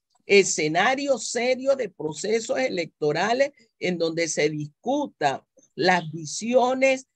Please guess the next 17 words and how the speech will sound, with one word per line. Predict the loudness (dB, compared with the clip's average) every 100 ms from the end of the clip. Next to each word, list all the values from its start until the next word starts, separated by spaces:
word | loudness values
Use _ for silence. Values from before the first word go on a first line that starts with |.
| _
los | 0 0 0
proyectos, | 0 0 4 6 6 4 -4 0 0 -2 _ -4
las | 2 2 0
fórmulas | 2 6 6 4 -2 -2 -2
para | 0 0
atender | 0 -2 -4 -2 -2 2
los | 0 0
problemas | -4 -2 -2 -2 -4 -8 _ _ _
nacionales | -2 0 0 0 0 0 0 -2
y | -4
sociales, | -10 -10 -12 -4 2 4 4 0 -4 _ _ -10
sino | -4 0 -2 -2
que | -6
están | -6 -2 0 0
inmersos | 0 -2 -2 -2 -4 -6 -8 -10 _ -6
en | -2 -2
campañas | 0 0 0 -2 2 2 2 0 -2 -2